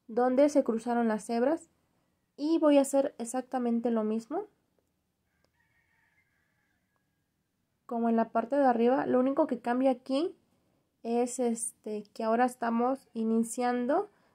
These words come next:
de derecha hacia izquierda. Pero es la misma, la misma base. Seguimos saliendo por los orificios, por los huequitos estos donde ya habían pasado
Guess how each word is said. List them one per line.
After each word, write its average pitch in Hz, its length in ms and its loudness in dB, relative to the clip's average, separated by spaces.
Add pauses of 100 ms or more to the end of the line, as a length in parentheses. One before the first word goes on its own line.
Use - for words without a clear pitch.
de 233 160 0
derecha 233 500 2
hacia 240 260 -6
izquierda. 226 720 -2 (1300)
Pero 240 260 0
es 233 200 0
la 262 180 4
misma, 247 520 -4
la 240 140 2
misma 240 380 2
base. 247 420 2 (840)
Seguimos 247 500 -2
saliendo 240 540 0 (240)
por 269 280 8
los 277 360 2
orificios, 247 720 -4
por 226 160 -2
los 226 160 2
huequitos 233 560 -4
estos 311 420 -4
donde 240 300 2
ya 233 140 2
habían 262 320 0
pasado 240 560 -4